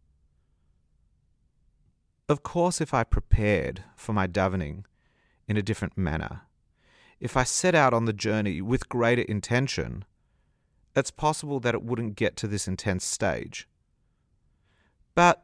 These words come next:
like most things that are, that have become good habits in our life, often we're not as intentional.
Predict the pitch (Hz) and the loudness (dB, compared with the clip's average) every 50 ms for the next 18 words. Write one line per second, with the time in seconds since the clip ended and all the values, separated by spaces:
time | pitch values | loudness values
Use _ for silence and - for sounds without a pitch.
0 | _ - 165 175 180 185 175 - 180 185 190 214 220 - - 196 180 170 165 160 | _ 0 2 4 4 4 2 2 4 6 6 6 4 2 0 -2 0 0 0 -2
1 | 139 127 120 139 135 123 123 117 110 110 107 104 90 78 - - 110 127 117 117 | -2 -4 -2 0 0 2 2 2 2 2 2 0 0 -4 -6 -4 -2 0 0 0
2 | 110 - - - 127 123 117 104 131 120 110 117 123 110 113 110 - - 107 101 | -2 -4 -4 -2 -2 -2 0 2 2 2 4 4 2 2 2 0 -2 -2 -2 0
3 | 95 92 92 107 110 98 82 - 107 - - - - - - - _ _ _ _ | 0 0 2 2 2 2 0 -2 -4 -6 -10 -14 -14 -18 -20 -20 _ _ _ _
4 | _ _ _ _ _ _ _ _ - - 175 190 - - 175 170 160 160 156 - | _ _ _ _ _ _ _ _ 4 6 6 6 6 2 0 0 0 0 -2 -4
5 | - _ _ _ _ _ _ _ _ - 143 147 151 143 135 123 117 107 95 90 | -8 _ _ _ _ _ _ _ _ -2 0 2 2 4 4 4 4 4 2 0
6 | 90 87 - - 71 67 - - - 73 62 - - - | -2 -2 -2 -4 -4 -4 -6 -8 -8 -8 -10 -10 -14 -16